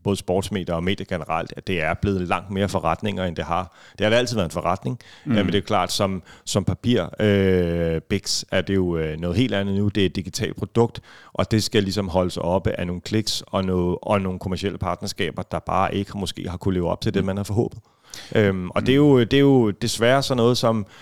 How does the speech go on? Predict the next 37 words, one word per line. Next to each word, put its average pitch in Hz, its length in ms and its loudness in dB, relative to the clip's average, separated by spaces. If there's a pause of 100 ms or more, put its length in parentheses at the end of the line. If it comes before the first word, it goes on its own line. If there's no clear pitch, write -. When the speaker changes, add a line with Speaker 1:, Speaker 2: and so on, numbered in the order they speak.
(240)
Speaker 1:
øh, 101 240 4
Michaels 113 380 2
Metier, 104 240 0
der 113 100 0
går 98 160 2
på, 95 340 2
øh, 85 320 0 (440)
øh, 90 400 4 (340)
man 104 120 2
kommer 101 200 0
til 120 100 0
at 120 80 2
gå 117 120 4
på 104 120 0
kompromis 98 460 -2
med. 131 80 -4 (420)
Øhm, 92 380 0
og 107 80 4
så 139 80 4
ender 165 200 6
det 151 160 6
i 107 120 6
det 101 160 4
her, 95 180 6
øh, 82 680 2
pladerjournalistik, 101 800 -2
og 92 160 -2
det 90 140 0
bliver 95 340 2
clickbait, 101 440 0
og 90 100 -8
det 87 100 -4
bliver, 92 280 2 (540)
øh, 98 240 4
til 95 140 0
laveste 92 300 -2
fællesnævner. 90 560 -4